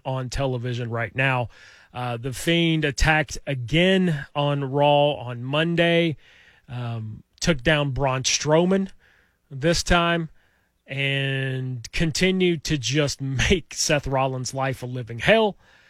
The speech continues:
Um, the visuals, like, we, we say this every week, but the visuals and everything surrounding The Fiend right now, you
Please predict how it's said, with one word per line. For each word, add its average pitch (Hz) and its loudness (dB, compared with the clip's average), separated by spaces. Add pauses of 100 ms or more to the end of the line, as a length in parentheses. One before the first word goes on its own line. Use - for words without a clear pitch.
(320)
Um, 143 -4
the 165 0
visuals, 165 6
like, 151 -2
we, 180 0
we 185 4
say 185 2
this 185 0
every 165 2
week, 151 0
but 135 -6
the 143 -6
visuals 156 -2 (280)
and 139 -10
everything 175 2
surrounding 151 0
The 131 -4
Fiend 156 -2
right 131 -2
now, 131 -4
you 135 -4